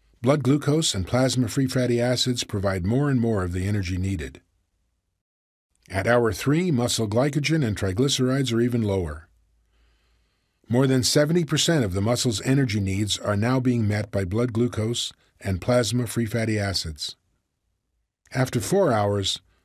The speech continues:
muscle glycogen is fully depleted.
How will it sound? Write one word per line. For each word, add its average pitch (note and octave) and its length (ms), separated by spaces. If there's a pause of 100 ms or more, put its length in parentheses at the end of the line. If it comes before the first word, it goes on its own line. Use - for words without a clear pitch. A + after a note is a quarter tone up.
(180)
muscle D#3+ 380
glycogen B2 520
is F2+ 140
fully D#3+ 300
depleted. F2+ 580